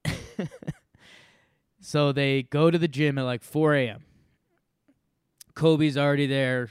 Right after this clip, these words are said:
lathered up in a sweat, getting it going. They go through just workouts and training and, and, you know, all of it for a couple hours. And then, you know, Kobe's like, "Hey, <laughs> I bid you adieu. You could go get some rest."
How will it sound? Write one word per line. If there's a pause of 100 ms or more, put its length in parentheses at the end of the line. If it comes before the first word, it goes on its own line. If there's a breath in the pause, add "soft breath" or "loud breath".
lathered
up
in
a
sweat, (320)
getting
it
going. (600 soft breath)
They
go
through (260)
just
workouts
and
training
and,
and, (380)
you
know, (280)
all
of
it
for
a
couple
hours. (460 soft breath)
And
then,
you
know,
Kobe's
like,
"Hey, (420)
<laughs>
I
bid
you
adieu.
You
could
go
get
some
rest."